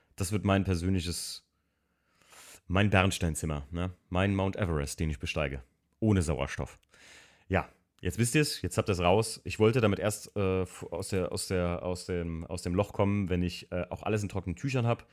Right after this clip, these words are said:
Hab, äh, jetzt alles vertraglich fest geregelt und fahr das Auto kommende Woche abholen. Und ja, ich sag mal, glaube, sonst haben wir nichts mehr. Äh, von unserem Treffen kann ich euch leider noch nicht so viel sagen. Ich sag euch nur so viel:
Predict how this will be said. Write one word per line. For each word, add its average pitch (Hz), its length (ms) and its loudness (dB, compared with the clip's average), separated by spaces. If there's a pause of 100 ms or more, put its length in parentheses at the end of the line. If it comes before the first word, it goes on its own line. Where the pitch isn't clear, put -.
(320)
Hab, - 300 -14
äh, 82 380 -4
jetzt - 260 -8
alles 101 440 -4
vertraglich 90 440 -6
fest - 200 -4
geregelt 120 400 2 (500)
und 95 520 0
fahr 92 200 -4
das 87 140 -4
Auto 90 460 -4 (200)
kommende 82 460 -2
Woche 80 380 -8 (280)
abholen. 65 480 -10 (680)
Und 87 760 -2
ja, 82 240 -2 (220)
ich 90 80 -12
sag 98 120 -2
mal, 92 100 -2
glaube, 95 240 0
sonst 92 200 -4
haben 117 120 0
wir 135 60 0
nichts 131 180 -6
mehr. 139 300 -4 (320)
Äh, 95 340 0
von - 160 -12
unserem 92 200 -4
Treffen 113 480 -4
kann 143 220 -6
ich 151 160 -2
euch 95 120 0
leider 107 240 4
noch 98 100 4
nicht 117 160 2
so - 80 -10
viel 98 220 0
sagen. 104 380 2 (400)
Ich 87 80 -6
sag 117 160 4
euch 117 160 -2
nur 104 300 2
so 107 160 -2
viel: 107 420 -2